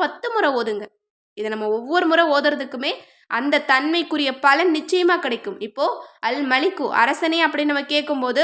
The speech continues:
கண்டிப்பா அல்லாஹ் வந்து நமக்கு செல்வத்துல எந்த குறையும் வைக்க மாட்டான்.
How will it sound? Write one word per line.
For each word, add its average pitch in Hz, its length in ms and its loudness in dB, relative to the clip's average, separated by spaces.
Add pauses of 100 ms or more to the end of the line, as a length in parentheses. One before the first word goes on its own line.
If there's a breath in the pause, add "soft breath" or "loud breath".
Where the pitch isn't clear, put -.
(140)
கண்டிப்பா 320 380 2
அல்லாஹ் 285 260 4
வந்து 277 240 -2
நமக்கு 262 220 -4 (100)
செல்வத்துல 302 500 0
எந்த 277 140 -2 (100)
குறையும் 269 300 -2
வைக்க 240 180 -4
மாட்டான். 226 400 -4